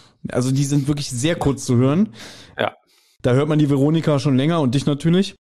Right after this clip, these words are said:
Speaker 1: Eine Besonderheit an dieser Folge gibt es, denn sie erschien am neunundzwanzigsten zehnten zweitausendeinundzwanzig als ungekürzte Hörbuchlesung.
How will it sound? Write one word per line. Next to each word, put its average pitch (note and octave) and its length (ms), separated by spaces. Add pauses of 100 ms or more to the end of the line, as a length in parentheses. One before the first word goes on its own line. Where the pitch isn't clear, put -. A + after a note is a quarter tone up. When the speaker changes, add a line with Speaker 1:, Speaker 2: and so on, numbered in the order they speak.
(320)
Speaker 1:
Eine D3+ 200
Besonderheit G#3 520
an F3 80
dieser E3 200
Folge C#3+ 340
gibt C3+ 260
es, - 460
denn C3+ 300
sie C3 220
erschien D3 340
am B2+ 120
neunundzwanzigsten D3 560
zehnten C#3 320
zweitausendeinundzwanzig B2+ 1400 (360)
als A#2 240
ungekürzte G3 840
Hörbuchlesung. D#3 1040